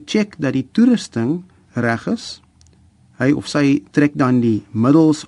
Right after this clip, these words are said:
op in spuite en merk die spuite dat die verkeerde middel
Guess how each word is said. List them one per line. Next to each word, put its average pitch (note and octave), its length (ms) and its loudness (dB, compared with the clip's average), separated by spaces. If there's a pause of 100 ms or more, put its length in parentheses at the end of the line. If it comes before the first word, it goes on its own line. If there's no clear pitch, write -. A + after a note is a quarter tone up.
op - 320 -8 (380)
in A#2 300 -4
spuite G#3 760 -4 (640)
en C#3 240 6
merk C3+ 640 0 (380)
die C3 160 2
spuite - 380 0
dat A#2+ 180 -4
die A#2+ 100 -2
verkeerde C#3+ 480 2
middel C#3+ 420 0